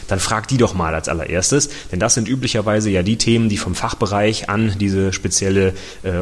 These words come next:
Rolle des Anforderungsmanagers herangetragen werden und das sind üblicherweise natürlich Projekte, die aus dem Fachbereich oder vom Kunden kommen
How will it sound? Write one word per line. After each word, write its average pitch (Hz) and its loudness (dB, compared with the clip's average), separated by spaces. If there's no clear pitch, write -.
Rolle 110 4
des 95 -2
Anforderungsmanagers 98 -2
herangetragen 117 -2
werden 113 4
und 95 -2
das 95 0
sind 92 -2
üblicherweise 98 -2
natürlich 92 -2
Projekte, 101 -2
die 90 -4
aus 107 2
dem 104 -2
Fachbereich 117 -2
oder 87 -4
vom 127 -2
Kunden 113 0
kommen 143 -2